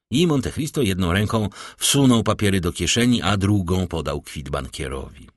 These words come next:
W Danglarsa jakby grom uderzył. „To pan hrabia”, wybełkotał, „zabiera te pieniądze?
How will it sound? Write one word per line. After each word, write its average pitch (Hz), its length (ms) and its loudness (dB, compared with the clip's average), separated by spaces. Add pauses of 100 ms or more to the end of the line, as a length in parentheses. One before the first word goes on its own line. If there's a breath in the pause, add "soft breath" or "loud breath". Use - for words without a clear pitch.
(560)
W 92 80 -2
Danglarsa 156 520 4
jakby 82 340 0
grom 85 400 2
uderzył. 62 680 -10 (880)
„To 80 460 -4 (220)
pan 76 180 -12
hrabia”, 82 420 0 (560 loud breath)
wybełkotał, 85 760 -2 (200)
„zabiera 65 460 -2
te 107 140 -4
pieniądze? 80 640 -4